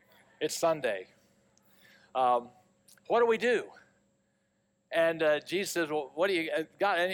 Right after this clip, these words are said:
even Philip comes up. Philip, Philip was the analytical, probably the treasurer of the disciples, because Philip comes up and says, "Uh, I've already figured it out. Eight months' wages would not even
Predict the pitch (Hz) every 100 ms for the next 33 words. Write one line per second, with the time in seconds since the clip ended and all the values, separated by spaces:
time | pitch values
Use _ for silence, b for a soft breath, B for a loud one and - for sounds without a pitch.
0 | 180 180 165 - 240 160 - 143 143 -
1 | 285 247 - - 247 240 175 156 165 185
2 | 180 180 196 180 - 233 240 202 156 -
3 | - 190 180 180 196 165 147 151 175 170
4 | 185 175 - 147 147 196 190 - 147 165
5 | 165 151 156 156 170 160 247 262 233 190
6 | 220 208 196 202 - 233 262 - 196 233
7 | 240 - 170 226 233 165 160 175 185 208
8 | 220 196